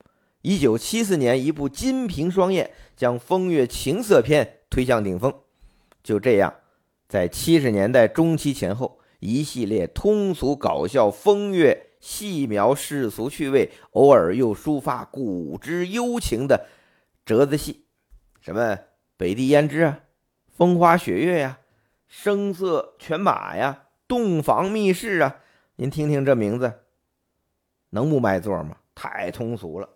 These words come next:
都快低俗了。哎，作为可以名留中国影史的大导演，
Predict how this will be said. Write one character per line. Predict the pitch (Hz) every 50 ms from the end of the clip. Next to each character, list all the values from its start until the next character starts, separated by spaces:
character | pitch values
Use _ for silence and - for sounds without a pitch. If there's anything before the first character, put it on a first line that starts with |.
| _ _ _
都 | - 107
快 | - 123 104
低 | 95 - 143 151 147 147
俗 | 131 101 95 95
了。 | 92 - - _ _ _ _ _ _ _ _ _ _ _ _ _ _ _ _ _ _ _ _
哎， | - - - - - - - - _ _ _ _ _ _ _ _
作 | - 139 113 110
为 | 117 120 123
可 | 117 - - 127
以 | 123 110 98
名 | 98 92 101 110 127 139
留 | 127 117 117 120
中 | 117 123 123 123
国 | 120 110 110 110
影 | 107 98 101 120
史 | 123 - 82 80
的 | 78 90
大 | 87 101 90 85
导 | 80 90 92
演， | 95 92 82 80 90 - -